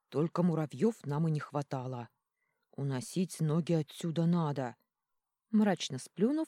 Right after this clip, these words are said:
заявила Руфусилья. С тех пор, как они приземлились в этом безлюдном месте, она не выпускала из рук боевые топоры.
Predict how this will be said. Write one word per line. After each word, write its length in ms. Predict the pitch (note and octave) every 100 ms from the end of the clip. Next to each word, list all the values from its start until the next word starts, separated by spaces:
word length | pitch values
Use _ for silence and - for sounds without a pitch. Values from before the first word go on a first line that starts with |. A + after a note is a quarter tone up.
| -
заявила 640 | A3 A3+ E3+ B2+ B2+ C#3 -
Руфусилья. 760 | - - C#3 - - - - - _ _ - -
С 120 | - -
тех 280 | F4+ -
пор, 240 | - C4+ D#3
как 200 | E3 F#3
они 180 | G3 F#3+
приземлились 880 | - F#3+ F#3 A#3 A3 C#3+ C3 - -
в 100 | D3+
этом 240 | - D3+
безлюдном 680 | D3 F#3+ F#3 D3+ A#2+ C#3+ F#3
месте, 460 | E4 - - - - _ _ -
она 280 | F4 F4 D#4+
не 120 | G#3
выпускала 580 | F#3+ D3+ - - F3+ D#3+
из 300 | - C3+ C3+
рук 260 | E3+ A3 -
боевые 520 | C#4 A#3+ D3 A#2+ B2
топоры. 560 | - - B2+ A2 -